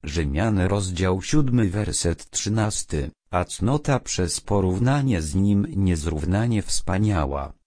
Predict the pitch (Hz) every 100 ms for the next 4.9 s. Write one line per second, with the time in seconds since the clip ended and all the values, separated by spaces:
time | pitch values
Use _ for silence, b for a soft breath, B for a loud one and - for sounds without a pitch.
0 | - 147 139 127 113 - - - 107 92
1 | 82 - 92 80 78 76 67 - 80 90
2 | 107 101 92 120 - - 98 - 98 92
3 | - - 85 82 82 82 85 - 98 92
4 | 78 - - - 135 104 - - 65